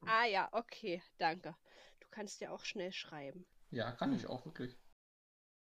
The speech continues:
Speaker 2: Du sitzt so still, Halli, du bist
Speaker 3: Ja,
Speaker 2: Gastgeber, du
Speaker 3: ich,
Speaker 2: musst was sagen.
Speaker 3: ja, ich war grad
Speaker 2: <laughs>
Speaker 3: etwas, ich bin noch von der Idee ein bisschen, ähm,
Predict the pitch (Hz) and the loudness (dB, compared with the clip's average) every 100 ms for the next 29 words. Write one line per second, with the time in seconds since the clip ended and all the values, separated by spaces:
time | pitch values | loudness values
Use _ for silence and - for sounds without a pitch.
0 | _ _ _ _ _ _ _ _ - 131 | _ _ _ _ _ _ _ _ -4 -2
1 | 135 143 - 165 175 175 156 156 - 185 | 0 0 0 2 4 4 4 2 4 10
2 | 196 117 120 131 - 156 156 147 202 226 | 10 10 6 4 2 6 8 12 12 12
3 | 165 185 185 190 180 277 185 196 196 180 | 8 6 10 10 12 10 12 10 10 6
4 | - 190 185 - 190 180 165 170 165 180 | 2 6 6 6 2 2 2 2 4 4
5 | 165 170 - 170 160 165 147 127 143 143 | 2 0 0 2 2 2 0 -2 -2 -2
6 | 139 139 | -6 -8